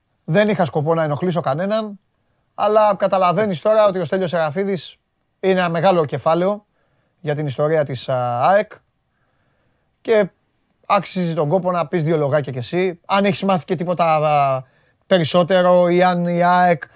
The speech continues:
στόχευε, είπε ο Καλονάς προηγουμένως, γιατί πάνω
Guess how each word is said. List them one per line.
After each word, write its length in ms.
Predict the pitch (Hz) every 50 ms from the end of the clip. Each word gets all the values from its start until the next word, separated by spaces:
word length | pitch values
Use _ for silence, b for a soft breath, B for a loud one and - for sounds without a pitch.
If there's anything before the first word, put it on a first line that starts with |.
| b b b
στόχευε, 520 | b - - 185 180 160 - 185 165 170 180
είπε 160 | 180 165 180
ο 40 | 170
Καλονάς 400 | 180 180 175 170 170 180 170 -
προηγουμένως, 480 | 175 175 165 160 160 180 180 180 165
γιατί 200 | 156 170 151 185
πάνω 320 | 165 202 196 196 202 -